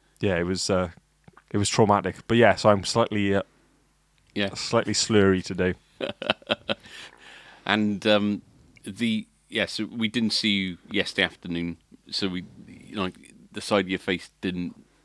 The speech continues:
Speaker 2: like, droop or anything, did it?
Speaker 1: It did drop. Yeah, my, my, my lip did drop.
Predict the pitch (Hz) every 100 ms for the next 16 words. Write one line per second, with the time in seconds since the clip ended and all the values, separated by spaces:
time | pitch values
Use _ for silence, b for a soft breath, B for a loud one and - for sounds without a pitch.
0 | _ _ 92 90 _ _ _ _ - 90
1 | 98 - 80 80 90 87 107 135 127 98
2 | 120 113 - 113 101 95 104 104 104 101
3 | 98 104 98 98 - 98 85 - 90 -